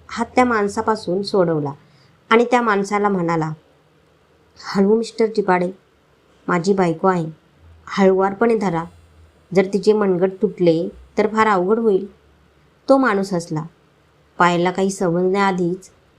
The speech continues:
राजदीप तिच्या हातावर हात ठेवत म्हणाला, "तसे मी तुम्हाला पायलबद्दल सांगायला विसरलो. पायल खूप चांगली डान्सर आहे. पायलच्या या कौशल्याचे लोक दिवाने आहेत. हो ना पायल?" पायल काहीच बोलली नाही.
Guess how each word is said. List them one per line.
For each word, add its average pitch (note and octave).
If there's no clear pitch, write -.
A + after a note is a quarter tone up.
राजदीप G3+
तिच्या A#3+
हातावर A3
हात G3
ठेवत F#3
म्हणाला, D#3
"तसे C#4
मी D#4
तुम्हाला C#4
पायलबद्दल A3+
सांगायला G3
विसरलो. E3+
पायल E3+
खूप -
चांगली F3
डान्सर E3+
आहे. D#3
पायलच्या B3+
या C#4
कौशल्याचे A#3
लोक G3
दिवाने F3+
आहेत. D#3+
हो A3
ना B3+
पायल?" G#3
पायल F#3
काहीच F#3+
बोलली E3+
नाही. D3+